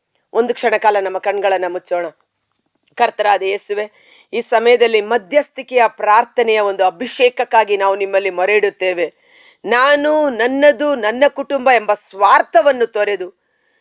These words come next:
ದೇವರು ಸೃಷ್ಟಿ ಮಾಡಿದ ಆತ್ಮಗಳು ಪಾಪದಲ್ಲಿ, ರೋಗದಲ್ಲಿ, ಕಷ್ಟದಲ್ಲಿ, ನಾಶನದಲ್ಲಿ, ಸೈತಾನನ ಬಲೆಯಲ್ಲಿ ಸಿಲುಕಿಕೊಂಡು ನರಳಾಡುತ್ತಿರುವಾಗ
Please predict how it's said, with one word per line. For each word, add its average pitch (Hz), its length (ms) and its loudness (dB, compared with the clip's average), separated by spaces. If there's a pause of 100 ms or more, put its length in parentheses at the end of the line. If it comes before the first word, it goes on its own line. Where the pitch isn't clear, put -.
(280)
ದೇವರು 269 560 6 (180)
ಸೃಷ್ಟಿ - 460 -6
ಮಾಡಿದ 269 380 2 (200)
ಆತ್ಮಗಳು 269 680 2 (460)
ಪಾಪದಲ್ಲಿ, 269 640 4
ರೋಗದಲ್ಲಿ, 254 600 4
ಕಷ್ಟದಲ್ಲಿ, 254 640 0 (100)
ನಾಶನದಲ್ಲಿ, 262 640 0
ಸೈತಾನನ 277 600 0
ಬಲೆಯಲ್ಲಿ 240 480 -2
ಸಿಲುಕಿಕೊಂಡು 262 680 -2
ನರಳಾಡುತ್ತಿರುವಾಗ 262 1040 0